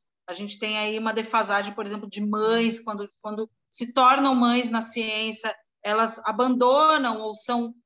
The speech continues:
é, reduzidas, né, nos seus cargos. Então, apesar, né, da gente ter alguma regulamentação, né, eu, por exemplo, quando fui demitida,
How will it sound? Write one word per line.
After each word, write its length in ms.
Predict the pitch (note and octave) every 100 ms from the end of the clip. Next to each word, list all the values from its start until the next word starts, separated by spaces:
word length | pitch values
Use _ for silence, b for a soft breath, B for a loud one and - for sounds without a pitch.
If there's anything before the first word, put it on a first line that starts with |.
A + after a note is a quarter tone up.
| _ -
é, 540 | G#3+ G#3+ G#3 G#3 G3+ F#3+ _ _
reduzidas, 1080 | G3+ A3 A3+ A3 - A#3+ C#4 B3 B3 A#3+ -
né, 180 | G#3 G3+
nos 160 | A3 A3+
seus 300 | A3 G3+ -
cargos. 680 | - G3 G#3 A#3 A3 G3 F#3+
Então, 320 | G3+ G#3+ A3 - _ _ _ _ _ _ _ -
apesar, 840 | F#3 A3 G#3+ G3+ A3+ C#4 F4 D4+
né, 360 | A#3 A3 C4 B3 _ _
da 80 | A#3
gente 380 | A#3+ A#3+ B3 -
ter 320 | C4+ C4+ E4
alguma 720 | F4+ C#4+ A3+ G#3+ D#4+ A#4+ A4+ C#4+
regulamentação, 1200 | B3+ C#4 C4+ C4 C4 B3+ A#3+ - A#3 A#3+ F4+ G#4
né, 240 | A#3+ B3
eu, 120 | A#3+
por 140 | C#4 D#4+
exemplo, 320 | A#3 C#4+ G4 _ _ _ _
quando 280 | B3+ C4
fui 320 | C4 - A#3+ C4
demitida, 800 | D4 C4 B3 - A3+ C4+ F4+